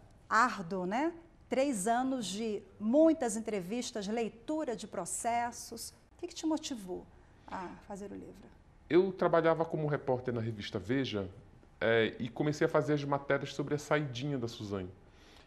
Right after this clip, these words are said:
Speaker 2: E a Suzane não, não quis dar entrevista. Ela alega que ela teve experiências ruins no passado com jornalistas e que não dava mais entrevista. Pra eu compor essas reportagens pra revista, eu passei a entrevistar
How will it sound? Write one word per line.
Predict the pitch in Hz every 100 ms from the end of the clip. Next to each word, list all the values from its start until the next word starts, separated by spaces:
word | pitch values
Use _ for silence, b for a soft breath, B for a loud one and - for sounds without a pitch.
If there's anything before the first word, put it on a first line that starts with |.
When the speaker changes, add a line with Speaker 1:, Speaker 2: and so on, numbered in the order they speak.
| -
Speaker 2:
E | 131
a |
Suzane | 135 147 151 151
não, | 156 170
não | 127 147
quis | 170 170 151
dar | 135
entrevista. | 143 156 143 143 147 - 107 104 -
Ela | 110 120
alega | 117 123 120
que | 127
ela | 120
teve | 117 120 110
experiências | - 127 113 110 110 - 113 - -
ruins | 98 107 135 160 151
no | 113
passado | 113 110 - 113 127 131 -
com | 110
jornalistas | 101 110 110 107 123 - 147 - B B B
e | 113
que | 147
não | 143
dava | 139 135
mais | 139 135
entrevista. | 147 151 139 123 -
Pra | - 131
eu | 139 180
compor | - 147 - - 147 139
essas | 151 -
reportagens | 127 - 98 117 113 104 98
pra | - 101
revista, | 101 98 147 - 107 B B B B B
eu | - 123
passei | 139 - 147 143
a |
entrevistar | 147 147 135 131 - 131 131 143 143